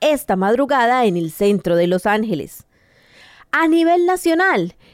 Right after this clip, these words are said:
el incendio conocido como Dragon Bravo, que afecta a más de cuarenta mil hectáreas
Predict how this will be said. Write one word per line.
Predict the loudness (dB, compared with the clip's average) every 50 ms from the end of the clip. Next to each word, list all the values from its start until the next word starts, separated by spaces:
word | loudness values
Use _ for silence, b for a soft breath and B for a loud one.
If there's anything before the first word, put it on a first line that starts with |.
| b b
el | -6 -4 -2 -2 -4 -4 -6 -6
incendio | -6 -6 -6 -4 -2 -2 0 0 0 0 -2 0
conocido | 0 -2 -2 -2 -2 0 0 0 0
como | 0 -2 -2 -2 -2 -2
Dragon | -2 -2 -2 0 0 0 0 0 0 0
Bravo, | -2 0 0 2 2 0 0
que | -2 -4 -6 -6
afecta | -6 -4 -4 -4 -4 -4 -4 -4 -2 0 0 0
a | -2
más | -2 -2 0 0 0 0 0 0 -2
de | -2
cuarenta | -2 0 0 0 0 -2 -4 -4
mil | -2 -2 0 0
hectáreas | -2 -2 -4 -4 -2 0 2 2 2 0 0 -2